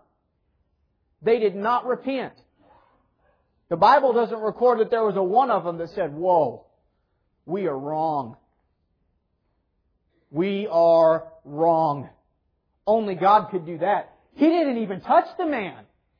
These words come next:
He didn't even speak to the man. That's not what happened. Their hearts became harder, and it tells us they immediately began to plot how to kill him,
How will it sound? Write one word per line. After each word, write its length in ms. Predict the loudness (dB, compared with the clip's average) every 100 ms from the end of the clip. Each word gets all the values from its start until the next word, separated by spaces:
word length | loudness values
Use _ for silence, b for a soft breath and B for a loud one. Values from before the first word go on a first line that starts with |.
| _
He 100 | 0
didn't 280 | 2 2 0
even 180 | -2 -4 -2
speak 280 | 2 2 0
to 100 | -4
the 80 |
man. 340 | -6 -8 -12 -18 _ _ _ _ _ _ _ _ _ _ _ _ _ _
That's 160 | -8 -2
not 140 | 0
what 100 | 0
happened. 420 | 0 -2 -6 -14 -20 _ _ _ _ _ _ _ _ _ _ -2
Their 120 | 2
hearts 280 | 2 2 -2
became 360 | -8 -8 -10 -4
harder, 400 | -2 0 0 -4
and 100 | -4
it 40 |
tells 220 | -4 -4
us 80 | -6 -8
they 120 | -8
immediately 500 | -8 -10 -10 -8 -8
began 260 | -8 -8
to 80 | -10
plot 320 | -6 -4 -4
how 140 | -4 -8
to 60 |
kill 360 | -8 -2 -2 -2
him, 360 | -4 -10 -10